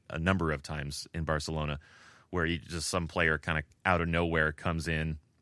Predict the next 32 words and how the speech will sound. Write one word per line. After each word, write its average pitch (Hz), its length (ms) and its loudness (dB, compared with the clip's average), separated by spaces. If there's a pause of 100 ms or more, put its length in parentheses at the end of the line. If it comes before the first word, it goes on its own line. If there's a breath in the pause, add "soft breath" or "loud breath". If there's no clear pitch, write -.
(100)
and 80 320 2
has 80 240 -2
a - 20 -6
great 80 240 -2
performance. 80 640 -2
I 90 80 0
mean, 87 140 -2
like, 78 260 -2
uh, 82 220 2 (420)
Stoichkov 95 640 2
is, 82 240 -4
like, 80 240 -4
the 85 240 0 (960)
classic 92 440 2
example 85 480 2
of 78 80 -2
that. 85 240 8
It's - 100 -16
like 78 140 -6
he's 80 120 -8
playing 85 300 2
in 85 80 0
Bulgaria. 85 720 4 (300 soft breath)
Who 110 180 0
knew 92 360 4 (280 soft breath)
that 87 160 4
he 90 140 2
could 80 240 -2
be 90 200 2
so, 82 520 0
you 76 180 -4
know, 71 140 -8